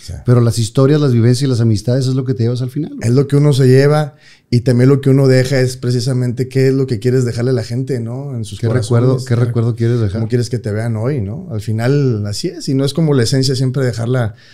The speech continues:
Speaker 1: a, a flor de piel y, y que sea real, ¿no?
Speaker 2: Bueno, siempre el deporte en tu vida, juegas
Speaker 1: Sí.
Speaker 2: fútbol y le sigues en el fútbol. ¿Hasta cuándo llegas a un punto ya,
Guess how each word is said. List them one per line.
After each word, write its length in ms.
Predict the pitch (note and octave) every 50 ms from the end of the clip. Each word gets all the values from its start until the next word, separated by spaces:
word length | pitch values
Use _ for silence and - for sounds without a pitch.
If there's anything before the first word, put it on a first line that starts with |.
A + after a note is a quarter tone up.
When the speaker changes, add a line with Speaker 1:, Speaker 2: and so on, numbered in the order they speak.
| - _ _ -
Speaker 1:
a, 120 | A2 A2+
a 160 | - - A#2 G#2+
flor 200 | A2+ A2+ A#2 A#2
de 80 | B2 A2
piel 240 | G2 A2 G#2 G#2+
y, 180 | A2+ A2+ G2+ F#2+
y 40 | F2
que 120 | - F#2+
sea 200 | E2 G2+ G2 G#2
real, 320 | A2+ A2+ F#2 D#2+ E2+ F2 -
¿no? 60 | E2 F#2+ G2 - - - _ _ _ _
Speaker 2:
Bueno, 200 | - C3 B2+ A#2+
siempre 320 | A#2 C#3 D#3+ E3+ D#3+ F3+ F3+
el 60 | E3
deporte 280 | D#3 C3+ D#3 D#3+ D3+ E3
en 100 | E3 -
tu 80 | D#3+ E3
vida, 240 | F#3+ A3 A#3 A#3 A3
juegas 300 | - - - F3+ D#3+ -
Speaker 1:
Sí. 40 | E3
Speaker 2:
fútbol 520 | E3+ D3+ D3 F#3 A3 A#3 B3+ B3 - - _ _ _ _ - - _
y 140 | D3 C#3 B2+
le 80 | C3
sigues 320 | C3 C3 D3+ D#3 E3+ E3 D#3
en 100 | D#3 D3+
el 80 | C3+
fútbol. 340 | A#2+ C#3+ D#3 C#3 C#3+ D3 C#3+
¿Hasta 180 | C3 C3 - A#2+
cuándo 200 | C#3 D3+ E3 F3
llegas 300 | E3+ D#3+ E3 F3 E3+ D3
a 40 | D#3+
un 120 | E3 E3 E3
punto 360 | D#3 D#3 D#3 D3 - E3 D#3+
ya, 440 | D3 C#3 C3 C3 C3+ C#3 C#3+ -